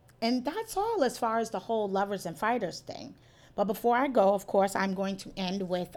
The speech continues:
um, a word with K. And for this week's A Word with K, um, it has to do with relationships. And the word that I wanna give to anyone who is listening is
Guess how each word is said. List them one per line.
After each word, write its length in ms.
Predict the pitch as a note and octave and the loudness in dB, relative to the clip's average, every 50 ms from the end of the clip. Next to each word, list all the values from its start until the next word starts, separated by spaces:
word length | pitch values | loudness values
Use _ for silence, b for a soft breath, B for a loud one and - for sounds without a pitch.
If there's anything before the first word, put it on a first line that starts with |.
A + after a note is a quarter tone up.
| - - | -12 -8
um, 720 | F#3+ F#3 F3 F3+ F3 F3 E3+ E3+ E3+ E3+ E3 E3 E3 E3+ - - | -6 -4 -4 -2 -2 -2 -2 -4 -4 -4 -4 -6 -6 -8 -6 -4
a 80 | F#3 | -4
word 320 | F3+ F3 F3+ E3+ F#3 F#3 F#3+ | -2 0 0 0 0 0 2
with 220 | G#3+ B3 - - | 0 0 0 2
K. 400 | - A3 E3 D#3 D#3+ G3+ B3 - B B B B B B B B | 4 4 4 4 2 -2 -4 -8 B B B B B B B B
And 260 | F#3+ G3 G3+ G3 G3 F#3+ | -2 0 0 0 0 0
for 220 | - - F#3+ F#3 | 2 4 4 4
this 460 | F#3 - - - C4+ F#4 F#4+ - - | 4 2 4 6 6 6 6 4 0
week's 600 | B3 A#3+ B3+ A#3+ A3+ - - - - - - - - - - - _ _ - | 2 2 2 2 0 -2 -6 -8 -8 -8 -8 -10 -12 -16 -20 -20 _ _ 0
A 100 | G3 F#3 | 2 2
Word 320 | F3 F#3 F#3 F#3 F#3 E3 | 4 4 2 2 2 0
with 200 | F3 E3+ - - | -2 -4 -6 -2
K, 500 | - - - D#3 D#3 D#3 D#3+ G3 A#3+ - b b b b b b b b b b - | 2 4 4 6 4 2 0 -2 -2 -6 b b b b b b b b b b 4
um, 680 | G#3 G#3 G3+ G3 G3 F#3+ F#3 F#3 F#3 F#3+ F#3+ G3 G#3 - _ - - - - - _ _ _ _ - - | 6 6 8 8 6 4 2 2 0 0 -2 -4 -6 -8 _ -20 -20 -20 -20 -20 _ _ _ _ 0 2
it 60 | D4 | 4
has 200 | E4 E4 E4 D#4+ | 4 4 2 2
to 80 | D4 B3 | 0 2
do 120 | C4 C4 | 4 4
with 140 | B3 G#3 F#3 | 4 4 4
relationships. 840 | G3+ F#3 F3 E3+ E3 - D#3+ D3+ - - D3+ D#3 - - - - - b b b b b b b b b - | 2 2 0 0 -2 -4 -4 -6 -4 -6 -6 -6 -8 -10 -14 -18 -20 b b b b b b b b b -2
And 560 | G#3 G#3 G#3 G3+ G3 G3 G3 F#3+ F#3+ G3 G3 F#3+ - - _ _ _ _ _ _ - - _ _ - | 0 2 4 4 4 2 2 0 0 -2 -2 -6 -10 -16 _ _ _ _ _ _ -20 -20 _ _ -10
the 280 | F#3 F3 C#3+ - G#3+ G3+ | -10 -2 2 4 4 4
word 380 | F#3+ G3 A#3 B3 C4 C4+ C#4 | 6 4 4 6 6 6 6
that 180 | C4 A3 - - - - | 6 4 2 0 2 6
I 240 | G#3 G#3+ A3 A3+ | 8 8 8 8
wanna 220 | A3+ G#3+ G#3 F#3+ F#3 | 6 4 2 0 0
give 360 | D#3 F#3+ F3 F3 E3 D#3+ - | 0 2 2 2 0 -2 -6
to 520 | - - - G#3 F#3 F3 E3+ E3+ E3+ E3+ - | -6 -2 0 2 2 2 2 0 -2 -2 -2
anyone 340 | F3+ F#3 F#3 F3+ F3+ F3+ F3+ | -2 0 0 2 0 0 0
who 120 | F#3+ F3+ | 2 2
is 140 | F3 E3+ - | 0 0 0
listening 500 | - - - - - E3 D#3+ D#3 E3+ F#3 - B B B B B B B | -2 -4 -4 -4 -4 -4 -4 -4 -4 -6 -8 B B B B B B B
is 360 | G3 F#3 F3 F3 E3+ E3 - | 2 4 4 2 0 -4 -10